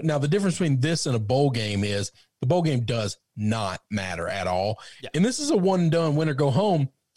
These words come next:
Speaker 1: tournament, so it should matter, right?
Speaker 2: Right.
Speaker 1: The, the issue is, is sometimes matchups play into this. We all think Illinois just got matched up with Lo-,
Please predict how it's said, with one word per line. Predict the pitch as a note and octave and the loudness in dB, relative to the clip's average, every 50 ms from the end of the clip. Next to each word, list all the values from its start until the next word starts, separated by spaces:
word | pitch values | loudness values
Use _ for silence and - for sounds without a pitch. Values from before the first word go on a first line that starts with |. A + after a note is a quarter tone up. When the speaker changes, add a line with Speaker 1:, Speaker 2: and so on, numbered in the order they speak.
| _ _ - | _ _ -4
Speaker 1:
tournament, | - C4+ C#4+ B3 F3 D3 C3+ - - | 0 0 2 2 2 2 0 -2 -4
so | - F#3+ F3 | -2 -2 -2
it | E3+ | -2
should | E3+ - D4+ D#4 B3 | -2 -4 -2 0 0
matter, | E3+ A2+ F2+ D#2 B1 | 0 0 -2 -4 -6
right? | C#2 F#2+ A#2+ D#3 F3+ - - - _ _ _ _ - | -4 -2 -2 -2 -2 -4 -6 -10 _ _ _ _ -2
Speaker 2:
Right. | G#3+ B3+ G#3+ - - _ _ _ _ _ _ - - - - - - - - - - - _ _ _ | 0 0 0 0 -4 _ _ _ _ _ _ -20 -20 -20 -20 -18 -20 -20 -20 -20 -20 -20 _ _ _
Speaker 1:
The, | - F3+ E3 A#3+ - - | 0 0 0 0 0 -2
the | G#3+ F#3 A#3 - | -2 -2 0 0
issue | C4 A#3 - - G#3+ E3+ | -2 -2 -2 -2 0 2
is, | E3+ E3+ E3 D#3+ C#3 C3+ | 2 2 0 0 -2 -2
is | B2 A2+ | -2 -2
sometimes | - F3+ F3 E3+ E3+ D3 C3 A#2 | 0 0 0 0 0 0 0 0
matchups | G#2 A2+ A#2 C3+ D3 C#3+ - F#3 E3+ D#3+ D3+ - - - | 0 -2 -2 -2 -4 -2 0 0 0 0 -2 -6 -6 -4
play | - E3+ D3+ D3+ D3 | 0 0 2 2 2
into | D3+ D3 C#3+ | 2 2 2
this. | C#3 C#3 D3+ D3+ D3 D3 - - - _ _ _ - C3 | 2 2 2 2 0 0 -2 -6 -10 _ _ _ -4 -2
We | A#2+ C#3 C#3+ - | -2 -2 0 0
all | - D#3 E3 F3 F#3 F#3 | 2 2 4 4 2 0
think | E3+ - F3 E3 D#3+ D3+ | 0 -2 -2 -2 -2 0
Illinois | D#3 D3 C#3+ C#3+ C3+ C3+ C#3 C#3 | 0 0 0 0 0 0 -2 -2
just | C3 A#2+ A#2+ B2+ - - | -2 -4 -6 -6 -6 -6
got | B2+ - | -6 -6
matched | A#2 A#2+ B2 B2+ B2 - - | -4 -4 -4 -6 -6 -6 -6
up | C3 B2 A#2+ | -6 -4 -4
with | C3 A#2+ A2 | -4 -4 -4
Lo-, | A2+ A#2 A#2 A2+ A2 | -2 -2 -2 -2 -2